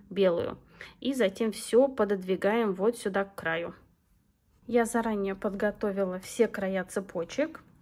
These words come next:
и наношу клей.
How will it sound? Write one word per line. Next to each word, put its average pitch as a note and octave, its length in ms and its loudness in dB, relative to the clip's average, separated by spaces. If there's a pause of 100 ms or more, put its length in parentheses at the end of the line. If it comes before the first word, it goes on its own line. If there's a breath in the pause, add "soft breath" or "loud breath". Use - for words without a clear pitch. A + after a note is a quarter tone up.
(580 loud breath)
и C#4+ 420 -2
наношу G#3 680 -2
клей. F3+ 480 -4